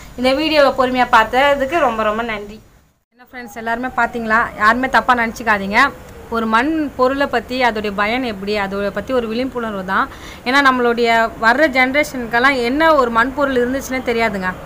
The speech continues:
அதுக்காக தான் இந்த வீடியோவை வந்து நாங்க விழிப்புணர்வு வீடியோவா உங்களுக்கு நாங்க ஷேர் பண்றோம்.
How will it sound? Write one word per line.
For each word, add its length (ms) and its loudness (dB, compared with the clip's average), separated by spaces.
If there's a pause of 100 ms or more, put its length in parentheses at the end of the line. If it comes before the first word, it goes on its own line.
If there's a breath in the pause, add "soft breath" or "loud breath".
(440 loud breath)
அதுக்காக 340 4
தான் 180 2
இந்த 100 -4
வீடியோவை 340 -2
வந்து 240 -2
நாங்க 140 2
விழிப்புணர்வு 560 -6
வீடியோவா 280 -2
உங்களுக்கு 280 -6
நாங்க 160 -6
ஷேர் 280 2
பண்றோம். 360 -2